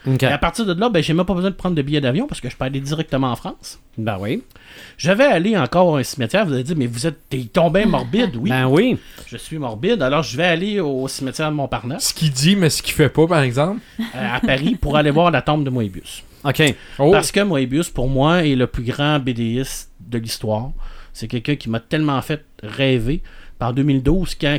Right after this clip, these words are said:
Speaker 2: il a décédé, ça a comme, comme un coup de batte dans le front. Je pense que je m'en suis pas encore remis. Parce qu'il y avait tellement un style particulier. Tu te dis
Speaker 1: Oui.
Speaker 2: que tu pourras jamais revoir ça.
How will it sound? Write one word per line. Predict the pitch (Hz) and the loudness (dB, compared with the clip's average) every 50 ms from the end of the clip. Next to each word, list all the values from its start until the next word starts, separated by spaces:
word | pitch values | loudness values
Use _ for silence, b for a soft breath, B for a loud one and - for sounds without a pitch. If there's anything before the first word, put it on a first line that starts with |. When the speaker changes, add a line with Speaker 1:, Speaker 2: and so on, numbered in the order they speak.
| - - | -2 -4
Speaker 2:
il | 135 | -6
a | 120 | -4
décédé, | 127 135 131 - - 123 107 131 170 | -4 -4 -4 -4 -4 -4 -2 -4 -4
ça | - - 123 | -4 -6 -8
a | 107 | -6
comme, | - 139 131 131 120 117 110 101 95 85 - - b b b b b b b b - - | -6 -6 -6 -6 -8 -8 -10 -10 -14 -16 -18 -20 b b b b b b b b -14 -10
comme | 131 123 | -8 -6
un | 120 107 | -6 -8
coup | - - - 123 | -8 -12 -16 -8
de | 117 | -4
batte | 143 151 147 135 | -4 -4 -2 -2
dans | 123 120 | -6 -6
le | 120 | -6
front. | 113 - - - 151 196 b b b b b b b | -6 -10 -12 -12 -12 -12 b b b b b b b
Je | |
pense | - 160 | -4 -2
que | 156 | 0
je | 165 | 0
m'en | 139 | -2
suis | - - - | -4 -4 -4
pas | 143 135 | -4 -4
encore | 131 - 139 123 120 120 | -2 -2 -2 -4 -4 -4
remis. | 110 127 123 127 127 156 196 - B B B B B B B B B - | -2 -2 -2 -2 -2 -4 -6 -8 B B B B B B B B B -10
Parce | 123 - | -8 -8
qu'il | - - | -6 -6
y | 120 | -6
avait | 113 131 | -6 -4
tellement | - - 139 147 170 | -4 -2 -2 0 0
un | 180 135 | 0 0
style | 107 - - - - 180 175 165 | -2 -4 -10 -6 -2 -2 -2 -2
particulier. | - - - - - - - 139 113 110 139 165 | -4 -8 -8 -8 -14 -10 -10 -10 -6 -6 -6 -6
Tu | - - - 120 | -8 -10 -14 -8
te | 120 | -6
dis | 110 110 | 0 2
Speaker 1:
Oui. | 120 | 2
Speaker 2:
que | 120 123 | 2 2
tu | 120 | -2
pourras | - 131 123 131 120 | -4 0 0 2 2
jamais | 117 123 123 151 147 147 156 175 170 | 2 0 2 2 2 4 4 2 2
revoir | 139 113 127 151 139 139 135 147 143 143 - - | 2 2 0 0 0 2 2 4 4 4 2 0
ça. | - - - 135 - | -4 -6 -6 -6 -8